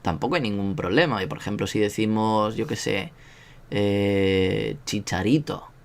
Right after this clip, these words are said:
¿vale? Todo el mundo conoce el jugador, venga, va,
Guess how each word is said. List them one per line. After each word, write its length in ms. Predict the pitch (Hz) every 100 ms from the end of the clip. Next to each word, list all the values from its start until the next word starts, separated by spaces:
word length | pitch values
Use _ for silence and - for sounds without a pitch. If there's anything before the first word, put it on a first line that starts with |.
| - - - - - -
¿vale? 380 | 87 85 151 - - - -
Todo 160 | - 104
el 60 | 98
mundo 180 | 98
conoce 220 | 95 101 101
el 60 |
jugador, 600 | - 101 104 127 175 202
venga, 280 | 170 104 101
va, 260 | 95 110